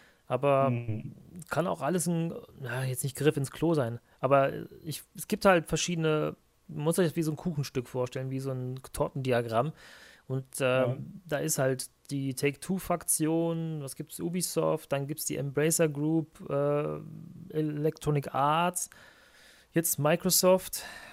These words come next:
Speaker 1: Ja, ich glaub, das waren sie im Prinzip. Und die, die teilen sich den ganzen Kuchen irgendwie auf,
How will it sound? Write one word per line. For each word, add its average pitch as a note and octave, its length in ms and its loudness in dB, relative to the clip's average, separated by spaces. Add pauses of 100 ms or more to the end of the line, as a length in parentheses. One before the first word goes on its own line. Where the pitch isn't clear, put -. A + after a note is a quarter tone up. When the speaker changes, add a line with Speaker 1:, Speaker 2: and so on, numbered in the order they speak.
(600)
Speaker 1:
Ja, C#3+ 360 0
ich D3 120 -8
glaub, - 160 -8
das - 180 -6
waren D#3+ 200 0
sie B2+ 100 0
im A#2 80 -8 (120)
Prinzip. B2+ 480 -10 (360)
Und C#3 160 -8
die, F3+ 280 -4 (180)
die C#3+ 80 -6
teilen E3+ 280 2
sich C3+ 100 -4
den C#3 120 -4
ganzen B2 280 -6
Kuchen C#3 320 -6
irgendwie D3 640 4
auf, B2 400 0